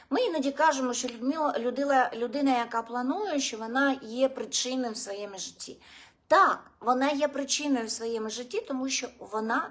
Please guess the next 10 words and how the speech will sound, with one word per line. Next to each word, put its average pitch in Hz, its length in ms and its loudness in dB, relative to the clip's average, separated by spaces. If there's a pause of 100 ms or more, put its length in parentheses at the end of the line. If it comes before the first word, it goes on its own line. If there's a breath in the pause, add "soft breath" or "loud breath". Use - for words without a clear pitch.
не 240 220 2
дозволяє 226 840 0
обставинам 214 760 -2 (600 loud breath)
зіпсувати 247 880 2
свої 220 320 -2
плани. 180 380 -8 (520 soft breath)
А 240 160 8
доводиться 320 640 -4
ли 262 140 0
мені 220 500 -4